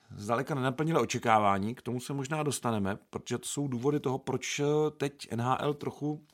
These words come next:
se zdržela. Ten původní plán byl, eh, ty poháry dělat ob rok, to znamená, po roce dva šestnáct měl být, eh, rok dva devatenáct, tam teda, pardon, je ten, eh,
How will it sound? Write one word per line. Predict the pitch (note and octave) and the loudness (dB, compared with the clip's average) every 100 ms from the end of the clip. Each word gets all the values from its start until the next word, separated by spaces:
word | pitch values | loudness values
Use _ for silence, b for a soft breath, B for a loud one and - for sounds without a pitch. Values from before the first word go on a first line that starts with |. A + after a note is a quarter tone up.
| _ | _
se | A#2+ | -4
zdržela. | D#3+ B2 A2+ G#2+ G#2 | 0 0 2 2 2
Ten | - A#2+ | 0 -2
původní | A#2+ B2+ D3+ | 0 0 0
plán | C#3+ B2+ C#3 | 4 6 6
byl, | B2+ C3 D3 D3 _ _ _ _ _ _ _ _ _ _ - | 6 6 6 2 _ _ _ _ _ _ _ _ _ _ -8
eh, | F#2 G#2 | -4 -4
ty | - B2+ | 0 -2
poháry | B2 A#2 C3 | 2 6 6
dělat | C3+ C3+ - | 6 4 4
ob | A#2+ | 0
rok, | A#2+ B2+ B2+ - _ B B B B B B B B | 4 4 4 -10 _ B B B B B B B B
to | - | -8
znamená, | A2 B2+ B2 | 0 4 4
po | A#2 | 4
roce | B2 C#3 | 0 4
dva | C3+ | 4
šestnáct | B2+ B2 - C3 C3 C3+ - | 2 0 2 6 6 6 -2
měl | A#2 A#2 | 2 2
být, | A#2+ A2 B2+ - | 2 0 -4 2
eh, | B2 B2 B2 | 6 6 6
rok | B2 B2+ - G#2 | 6 6 4 2
dva | G#2+ G#2+ A#2+ A2+ | 2 6 10 10
devatenáct, | G2 A2 A2+ B2 A#2+ C3 | 8 6 4 6 4 6
tam | A#2+ G#2 | 4 0
teda, | A#2+ | 0
pardon, | A2+ G#2+ A2+ A#2+ B2 - F2 | 2 2 2 0 0 -4 -8
je | - G#2+ | -4 -2
ten, | A#2+ A#2 A2 | 0 0 0
eh, | G2+ | -2